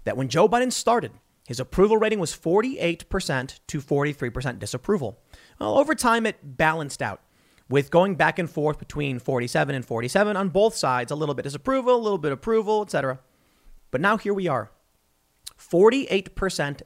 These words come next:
disapprove of Joe Biden's job as president. Forty-four percent approve. I want to tell you what's so shocking about this poll. I,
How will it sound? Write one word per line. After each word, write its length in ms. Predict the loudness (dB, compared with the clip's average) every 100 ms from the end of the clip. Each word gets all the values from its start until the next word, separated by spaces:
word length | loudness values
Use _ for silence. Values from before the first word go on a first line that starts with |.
| -6
disapprove 640 | -4 -4 -4 -2 -2 -2
of 140 | -4
Joe 200 | -2 -2
Biden's 360 | 0 -2 -2 -6
job 280 | -6 -6 -6
as 120 | -4
president. 420 | -2 -2 -2 -12 -20 -20 -20 -20 _
Forty-four 600 | 0 2 2 0 0 0
percent 420 | 0 -4 -6 -8 -12
approve. 560 | -6 0 0 -2 -12 _ _ _ _ _ _
I 80 | -2
want 180 | 2 2
to 60 | 0
tell 180 | -4
you 140 | -2 -2
what's 160 | -2
so 160 | -2 -4
shocking 760 | -4 -6 -2 -4 -4 -6 -6 -4
about 300 | -2 -2 -4
this 160 | -8 -6
poll. 320 | -4 -4 -6 -18 -10
I, 220 | 0 0